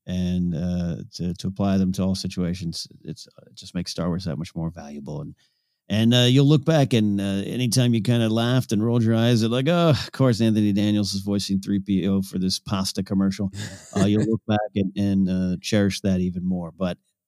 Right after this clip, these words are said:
Speaker 1: fortunately, I don't wanna turn it too dark. Anthony, Anthony Daniels is still here, showman that he is, and he'll be, uh, voicing three P O. Look for him in the Galaxy's Edge V R game. Travel to Batuu with him. Final thought on this here. Uh,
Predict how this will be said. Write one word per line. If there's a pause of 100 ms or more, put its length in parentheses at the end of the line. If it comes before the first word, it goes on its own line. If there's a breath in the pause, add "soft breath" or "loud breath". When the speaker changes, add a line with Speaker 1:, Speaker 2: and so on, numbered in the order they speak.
(180)
Speaker 1:
fortunately, (200)
I
don't
wanna
turn
it
too
dark. (100)
Anthony, (140)
Anthony
Daniels
is
still
here, (440 loud breath)
showman (140)
that
he
is,
and
he'll
be,
uh,
voicing
three
P
O.
Look
for
him
in
the
Galaxy's
Edge (420)
V
R
game.
Travel
to
Batuu
with (220)
him. (340 loud breath)
Final
thought
on
this
here.
Uh,